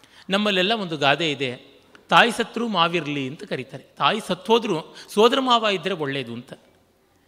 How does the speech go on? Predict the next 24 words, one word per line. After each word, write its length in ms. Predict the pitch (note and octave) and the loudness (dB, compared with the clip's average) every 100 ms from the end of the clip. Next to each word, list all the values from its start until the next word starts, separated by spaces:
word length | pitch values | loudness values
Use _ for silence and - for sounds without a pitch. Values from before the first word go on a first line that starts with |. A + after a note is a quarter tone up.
| _ _ | _ _
ಈ 240 | D3 C#3+ C#3 | -4 -2 -2
ಮಾತೃ 360 | C#3 F3 - | -2 -4 -4
ಪದ್ಧತಿ 440 | - G#3 E3 G3+ G#3 | -6 -4 -4 -6 -6
ಅಂತ 140 | G3+ | -6
ಯಾವುದಿದೆ, 560 | F#3 E3 E3 E3+ F#3 D3 - - _ _ _ _ _ | -4 -2 -4 -6 -4 -4 -8 -20 _ _ _ _ _
ಕೇರಳ, 260 | - E3+ E3+ D#3+ - - - - | 0 2 4 2 -2 -16 -16 -4
ಕರಾವಳಿ, 460 | D#3+ D#3+ D#3 D3+ D3 - - | 2 2 2 -6 -8 -12 -6
ಇಲ್ಲೆಲ್ಲ 320 | D3+ D3 D#3 D3+ C3 - - _ - | -2 -2 -2 -2 -4 -8 -20 _ -8
ಸೋದರ 260 | - G3+ B3 | 0 4 4
ಮಾವನೇ 340 | A#3+ A#3 A#3+ | 2 0 0
ತಂದೆಯ 380 | A#3+ E3+ F#3+ A#3 | -4 -4 -2 -2
ಸ್ಥಾನದಲ್ಲಿ 520 | G#3+ - G#3 G3+ G3 | -2 -4 -4 -4 -6
ನಿಂತು 320 | F#3+ A3 G3 F3 | -6 -4 -4 -2
ಎಲ್ಲ 260 | E3+ G3+ G#3 - - | -2 -2 -4 -6 -14
ಕಾರ್ಯಗಳನ್ನು 520 | - E3 E3+ D#3 D#3+ G#3+ | 0 0 0 -4 -6 -4
ನೋಡ್ಕೋತಾನೆ 560 | D3+ - D#3 C#3+ B2+ | -6 -6 -8 -6 -6
ಅಂತ. 200 | A#2+ - - _ _ - - | -8 -12 -20 _ _ -20 -2
ಅರೆ, 140 | G#3+ A3 | 4 4
ಸೋದರ 340 | A3+ A#3+ B3+ | 4 2 2
ಮಾವ 260 | A#3+ A3 G#3 | 0 0 0
ಎಂಥವನು, 460 | F3+ F#3 G3+ F3+ E3 | -4 -4 -4 -4 0
ಕಂಸನಂಥ 540 | E3+ G#3+ A#3 G#3+ - | 0 0 -4 -4 -4
ಸೋದರ 360 | F#3+ F3+ E3 D#3+ | -4 -4 -4 -4
ಮಾವ, 300 | C#3+ C3 | -4 -6